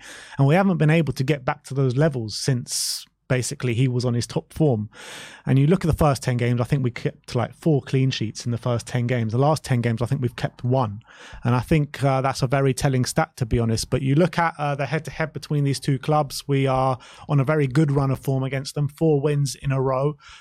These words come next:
only, uh, one goal conceded in those four games as well. The last game that we did lose was Nuno's first loss as a Spurs manager when we lost three nil to Crystal Palace. I mean, again, though, you can't really take too much from that, can you?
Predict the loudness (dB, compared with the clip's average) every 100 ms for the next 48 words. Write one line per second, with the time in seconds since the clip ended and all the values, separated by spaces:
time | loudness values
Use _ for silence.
0 | -6 2 4 4 4 2 0 -4 -6 -4
1 | -4 -4 -2 0 2 2 2 0 -2 0
2 | 2 2 2 0 -2 -2 -2 -4 -2 -2
3 | -2 -4 -4 -2 -2 0 0 2 0 0
4 | 0 0 0 0 -2 0 0 0 4 4
5 | 4 2 2 2 2 4 2 2 -2 -8
6 | -12 -20 -10 -2 0 0 0 2 2 2
7 | 2 2 2 0 0 -2 -4 -4 0 2
8 | 4 4 2 0 -8 -20 -8 -4 0 0
9 | 2 0 0 0 0 0 0 2 4 4
10 | 2 0 0 -2 -2 -2 -2 0 0 2
11 | 2 4 4 0 -2 -10 -20 -20 _ _
12 | _ _ _ -6 -6 -4 -4 -2 -2 -4
13 | -4 -4 -2 -2